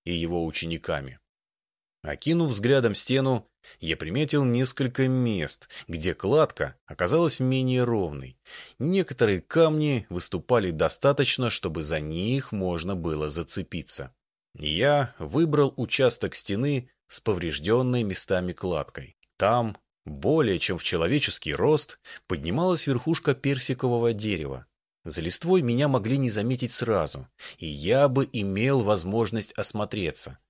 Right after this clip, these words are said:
Сложности при штурме стены мог создать лишь мой дорожный мешок.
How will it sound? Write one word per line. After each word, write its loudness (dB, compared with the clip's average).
Сложности 2
при -2
штурме -2
стены -2
мог 0
создать 2
лишь -2
мой 0
дорожный 0
мешок. -4